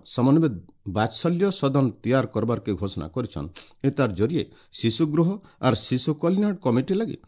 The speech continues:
ବାଷଠି କୋଟି ଟଙ୍କା ବ୍ୟୟବରାଦ କରାଯାଇଛି। ସ୍ୱାସ୍ଥ୍ୟ ବିଭାଗ ଲାଗି ଏ ବଛର ବଜେଟ୍ଟି ତେଇଶ ହଜାର ଶହେ ବୟାଅଶୀ କୋଟି ଟଙ୍କା ବ୍ୟୟବରାଦ କରାଯାଇଛି।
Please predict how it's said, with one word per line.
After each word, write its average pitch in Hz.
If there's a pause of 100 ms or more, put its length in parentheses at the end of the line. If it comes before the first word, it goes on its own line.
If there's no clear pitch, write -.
(220)
ବାଷଠି 143
କୋଟି 180
ଟଙ୍କା 143
ବ୍ୟୟବରାଦ 98
କରାଯାଇଛି। 78 (340)
ସ୍ୱାସ୍ଥ୍ୟ -
ବିଭାଗ 180
ଲାଗି 240 (180)
ଏ 127
ବଛର 147
ବଜେଟ୍ଟି 113 (440)
ତେଇଶ 165
ହଜାର 196
ଶହେ 156 (120)
ବୟାଅଶୀ 127
କୋଟି 165
ଟଙ୍କା 151
ବ୍ୟୟବରାଦ 113
କରାଯାଇଛି। 127